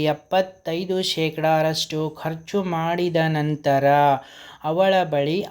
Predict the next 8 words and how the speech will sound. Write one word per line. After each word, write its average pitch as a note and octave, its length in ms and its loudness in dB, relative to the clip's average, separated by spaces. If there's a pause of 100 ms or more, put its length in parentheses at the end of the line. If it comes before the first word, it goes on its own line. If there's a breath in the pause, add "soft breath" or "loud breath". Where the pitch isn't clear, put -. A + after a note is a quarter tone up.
(180)
ಆರುನೂರು G3 540 2
ರೂಪಾಯಿ D#3 440 -2
ಉಳಿದಿದ್ದರೆ, D3+ 760 -2 (220)
ಪ್ರಾರಂಭದಲ್ಲಿ F3 960 0 (220)
ಆಕೆಯ F3 380 -2
ಬಳಿ D3+ 360 0
ಇದ್ದ C3+ 180 -6 (240)
ಹಣವೆಷ್ಟು? D3+ 840 0